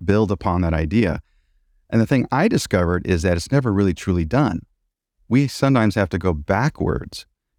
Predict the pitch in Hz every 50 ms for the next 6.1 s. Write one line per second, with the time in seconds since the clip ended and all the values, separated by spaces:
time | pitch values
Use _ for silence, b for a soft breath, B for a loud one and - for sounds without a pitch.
0 | _ - 98 92 - - - 110 101 98 95 92 - - 117 139 127 101 98 113
1 | - - 98 90 90 90 85 107 104 - 107 95 90 80 113 113 101 95 92 90
2 | 90 87 85 - - 82 - - - - 147 131 107 98 98 95 - 104 98 -
3 | - 101 98 98 95 90 - - - _ _ _ _ _ _ _ _ _ _ _
4 | _ _ - - 95 98 101 107 110 107 101 101 95 95 92 82 - - 110 104
5 | 98 98 101 92 82 101 110 110 107 - - - 92 82 - - 87 92 101 98
6 | 92